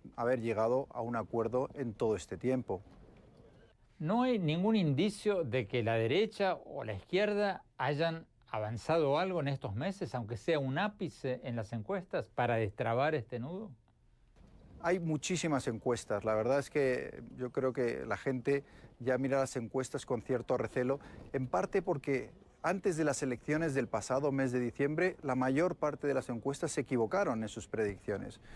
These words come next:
Speaker 1: Por eso es muy difícil ahora, a varias semanas todavía de que los españoles vayan a las urnas, saber si esas encuestas son lo suficientemente representativas para saber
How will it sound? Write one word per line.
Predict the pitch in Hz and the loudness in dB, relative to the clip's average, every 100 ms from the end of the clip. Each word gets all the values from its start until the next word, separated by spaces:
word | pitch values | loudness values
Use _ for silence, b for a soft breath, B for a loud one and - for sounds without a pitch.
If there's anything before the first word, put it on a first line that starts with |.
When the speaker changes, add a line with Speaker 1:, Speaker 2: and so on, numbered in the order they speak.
| B B B | B B B
Speaker 1:
Por | 131 | 0
eso | 165 - | 2 2
es | 175 | -2
muy | 151 170 196 | 0 2 2
difícil | 156 180 - 147 113 - B B - | 2 0 2 0 0 -4 B B -2
ahora, | 120 139 156 165 - 101 98 | 2 4 2 0 -4 -4 -4
a | - - - - | -6 -14 -20 -4
varias | 131 160 143 | 0 2 0
semanas | - 131 151 170 - | 0 0 0 0 -2
todavía | 135 123 131 165 151 113 | 0 2 4 4 4 0
de | 110 113 | -4 -8
que | - 110 | -4 -4
los | 107 101 - | -4 -6 -12
españoles | - 120 135 151 135 | -6 -2 2 2 2
vayan | 131 135 | 2 2
a | 127 | 0
las | 117 - | 0 -2
urnas, | 139 147 165 - B B B | -2 0 -2 -6 B B B
saber | - 127 151 | -2 2 4
si | - | 2
esas | 156 165 - | 0 -2 -2
encuestas | 143 143 143 156 | -2 0 0 -2
son | 147 156 | 0 0
lo | 156 | 0
suficientemente | - 139 123 - 156 147 147 135 131 143 | 0 -2 -4 -2 0 2 2 2 2 2
representativas | 131 110 107 110 98 101 123 131 135 - B B B | 0 -2 -4 -4 -4 -4 0 0 0 -4 B B B
para | 117 107 | -2 0
saber | 117 120 139 143 | 2 4 4 0